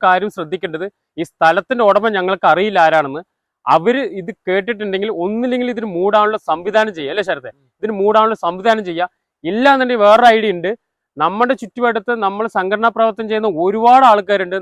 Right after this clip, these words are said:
നമ്മൾ വീഡിയോസിലൊക്കെ കണ്ട ഒരുപാട് ആൾക്കാരുണ്ട്. അവര് നമ്മളെല്ലാവരും കൂടി ഒത്തുചേർന്ന് ഇത് ക്ലീൻ ചെയ്യാനുള്ള സംവിധാനം ചെയ്യുക. ഇല്ലാന്നുണ്ടെങ്കിൽ ഇത് മാക്സിമം വീഡിയോ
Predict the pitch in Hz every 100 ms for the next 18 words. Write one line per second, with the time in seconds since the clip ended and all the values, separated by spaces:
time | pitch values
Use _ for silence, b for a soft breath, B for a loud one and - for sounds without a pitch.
0 | 180 180 196 170 175 190 202 185 180 170
1 | 165 170 196 220 175 170 160 151 156 -
2 | _ _ _ _ 139 185 240 190 185 226
3 | 202 220 240 240 247 196 - 247 214 202
4 | 196 170 - - 185 202 208 202 156 156
5 | 180 196 196 165 160 156 180 _ _ _
6 | - 180 233 269 247 214 190 143 165 196
7 | 185 175 202 240 190 196 208